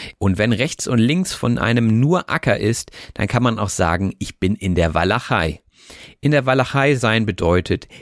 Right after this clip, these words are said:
in einer abgelegenen Gegend sein oder in einer Provinz sein. Also oftmals sagt man das auch, wenn man nicht genau weiß, wo man ist. Ich bin hier irgendwo in der Walachei. Ich habe zum Beispiel nicht einmal Empfang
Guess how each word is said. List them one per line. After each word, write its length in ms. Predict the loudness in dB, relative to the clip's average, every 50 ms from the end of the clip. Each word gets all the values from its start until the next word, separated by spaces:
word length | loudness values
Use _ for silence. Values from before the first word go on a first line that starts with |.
| -20 _ _
in 140 | 0 2 2
einer 320 | 2 2 0 0 -2 -4
abgelegenen 920 | -4 -6 -6 -6 -8 _ -2 0 0 0 0 0 2 2 2 2 0 -2
Gegend 520 | -2 0 2 2 2 2 2 -2 -2 -4 -6
sein 340 | -4 -4 -2 -2 -2 -4 -2
oder 240 | -2 0 0 0
in 120 | 0 -2 -2
einer 240 | 0 0 0 0 0
Provinz 720 | -2 -2 0 0 0 2 2 4 2 2 2 -2 -8 -8
sein. 420 | -8 -4 -2 -2 -2 -2 -4 -6 -10 -14 _ _
Also 260 | -2 0 0 0 0 0
oftmals 440 | -2 -2 -4 -2 -2 -2 -2 0 0
sagt 240 | -2 -4 -4 -2 -2
man 120 | 0 0
das 160 | 0 0 0
auch, 160 | -2 -4 0
wenn 100 | 0 0
man 160 | 2 2 2 2
nicht 380 | 2 0 0 -4 -14 -6 -2
genau 280 | 0 2 4 4 2 2
weiß, 400 | 2 2 2 2 2 0 -2 -4
wo 60 | -2
man 240 | 0 2 2 0 0
ist. 380 | 0 0 0 -2 -4 -10 -14 -18 -20 -20 -20 _ _
Ich 180 | -14 -14 -6 -2
bin 140 | 0 0
hier 280 | 2 2 2 0 2 _
irgendwo 480 | 2 2 2 2 0 0 0 0 0 2
in 80 | 2
der 160 | 2 2 2
Walachei. 580 | 2 0 0 -2 -2 -2 0 0 2 2 0 0 -2 _ -20 -20 -20 -20 _
Ich 120 | -6 -2
habe 220 | -2 0 0 -2 -4
zum 160 | -2 -2 0
Beispiel 360 | 0 0 0 -2 -4 -2 0
nicht 280 | 0 0 -2 -4 -4 -4
einmal 340 | -2 0 0 0 -2 -2 -2
Empfang 640 | -2 -4 -4 -4 -6 -4 -4 -2 -2 -2 -4 -4